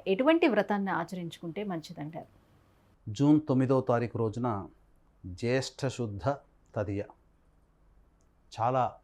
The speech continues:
Speaker 2: పవిత్రమైనటువంటి రోజు. ఎందుకనంటే, ఈ ప్రపంచానికి అంతటికీ కూడాను ఆది దంపతులైనటువంటి పార్వతీ పరమేశ్వరులకు సంబంధించినటువంటి రోజుగా చెప్పవచ్చు. మనకు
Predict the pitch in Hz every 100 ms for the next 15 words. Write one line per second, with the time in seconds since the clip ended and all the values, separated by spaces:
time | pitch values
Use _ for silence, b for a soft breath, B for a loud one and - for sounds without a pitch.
0 | _ 117 123 - - 156 151 139 135 123
1 | 117 117 120 120 104 101 - _ _ _
2 | _ _ _ _ _ _ _ - 131 135
3 | 131 123 143 120 113 - _ _ _ -
4 | 127 - 123 151 160 160 151 139 131 139
5 | 135 135 131 123 117 120 98 104 - _
6 | _ _ - 110 147 156 147 139 135 127
7 | 123 120 117 107 - 113 143 151 156 143
8 | 123 113 117 - 117 113 107 127 95 -
9 | 113 110 113 104 104 - 104 107 104 110
10 | 110 117 - - 104 98 - - _ _
11 | _ _ _ _ _ _ _ _ _ _
12 | _ _ _ 127 151 151 123 123